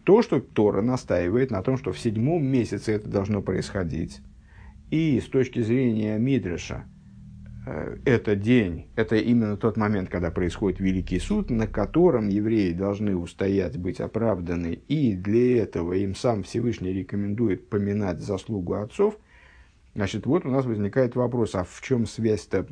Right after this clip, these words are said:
именно с седьмым месяцем? Почему именно в седьмой месяц?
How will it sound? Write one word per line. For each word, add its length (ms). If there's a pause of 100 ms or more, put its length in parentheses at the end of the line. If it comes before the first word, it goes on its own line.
именно 340
с 60
седьмым 420
месяцем? 520
Почему 320
именно 240
в 80
седьмой 380
месяц? 500